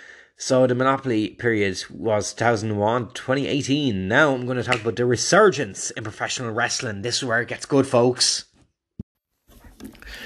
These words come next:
Right, so we have the resurgence of professional wrestling from twenty eighteen to, you know, basically in pre-, in the present. So basically all, last year, an event happened called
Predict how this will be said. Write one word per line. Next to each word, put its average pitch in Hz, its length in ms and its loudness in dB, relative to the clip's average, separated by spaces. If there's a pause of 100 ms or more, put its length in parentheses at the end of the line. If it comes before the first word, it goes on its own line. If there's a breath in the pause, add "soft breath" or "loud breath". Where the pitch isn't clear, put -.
(400 loud breath)
Right, 131 260 2
so 113 460 2 (200)
we 147 120 2
have 135 160 4
the 147 100 6
resurgence 113 800 2
of 101 400 -2
professional 104 540 -4
wrestling 92 520 -2
from 98 280 -12
twenty 110 260 -4
eighteen 95 360 -4
to, 101 220 -6 (300)
you 139 100 -2
know, 110 140 -2
basically 123 400 0
in 98 80 -4
pre-, - 160 -6
in 110 140 -4
the 92 40 -10
present. 131 380 2
So 113 240 0
basically 160 320 0
all, 123 480 0 (640)
last 165 420 2
year, 101 300 2 (280 loud breath)
an 127 80 2
event 123 260 4
happened 107 460 0
called 104 400 4